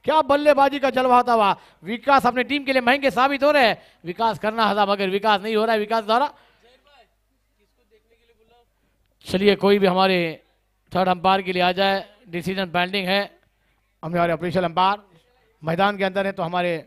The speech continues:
कमेटी मेहमान के अंपायर से जल्द से जल्द ऊपर आ जाए। बिग फाइट, बिग लो, आप देख रहे हैं क्या फोन गेंदबाजी का जलारा हो रहा है,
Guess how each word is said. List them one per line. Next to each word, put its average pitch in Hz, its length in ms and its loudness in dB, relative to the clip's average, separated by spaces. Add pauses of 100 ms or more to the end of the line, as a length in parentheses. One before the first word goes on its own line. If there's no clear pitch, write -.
(100)
कमेटी 190 240 -4
मेहमान 185 320 -4
के 185 80 -4
अंपायर 185 300 0
से 165 120 -14
जल्द 175 160 -6
से 185 80 -10
जल्द 180 140 -4
ऊपर 175 200 -4
आ 175 100 0
जाए। 196 220 -2 (1000)
बिग 202 180 -2
फाइट, 233 300 2
बिग 202 180 -6
लो, 233 140 4
आप 226 160 4
देख 233 220 -2
रहे 240 120 -2
हैं 214 100 -6
क्या 285 240 0
फोन 269 320 0
गेंदबाजी 262 420 0
का 262 100 -2
जलारा 240 380 2
हो 214 120 2
रहा 214 120 2
है, 190 140 0